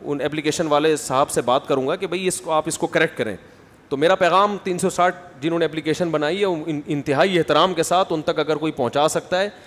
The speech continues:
तो उनको बताया कि ये जो आपने सही मुस्लिम की हदीस का तर्जुमा किया कि नबी के दौर में इकट्ठी तीन तलाक़ें एक समझी जाती थी, इसमें इकट्ठी का लफ्ज़ क्या करें?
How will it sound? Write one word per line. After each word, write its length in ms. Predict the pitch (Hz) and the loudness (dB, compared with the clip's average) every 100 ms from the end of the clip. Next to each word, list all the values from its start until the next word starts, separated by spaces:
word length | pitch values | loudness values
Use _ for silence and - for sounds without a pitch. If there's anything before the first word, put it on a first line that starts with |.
| - - - | -20 -18 -4
तो 80 | 156 | -2
उनको 200 | 165 170 | 0 0
बताया 300 | 143 156 196 | 2 0 0
कि 100 | 196 | 0
ये 100 | 180 | 2
जो 80 | |
आपने 280 | 175 170 180 | 2 2 0
सही 200 | 156 160 | -2 -2
मुस्लिम 320 | 170 151 165 | -2 -2 -2
की 100 | 165 | -2
हदीस 260 | 143 151 147 | -2 -2 -4
का 100 | 160 | -2
तर्जुमा 360 | 139 135 156 151 | -2 0 0 0
किया 240 | 160 160 | 0 -2
कि 120 | 180 | 0
नबी 240 | 143 143 170 | -2 -2 -2
के 100 | 151 | 2
दौर 220 | 147 160 | 2 2
में 120 | 180 | 0
इकट्ठी 420 | 165 160 - 202 | 0 -2 0 -2
तीन 220 | - 180 | -2 -4
तलाक़ें 380 | 165 151 151 170 | 0 2 2 0
एक 100 | 156 | -2
समझी 280 | - 151 151 | -2 -4 -2
जाती 280 | 143 135 147 | 0 0 -2
थी, 140 | 170 | -4
इसमें 200 | 190 180 | -4 -4
इकट्ठी 280 | 156 147 170 | -2 -2 0
का 100 | 156 | 0
लफ्ज़ 180 | 156 - | 0 2
क्या 140 | 170 | 2
करें? 260 | 156 135 110 | 2 2 -2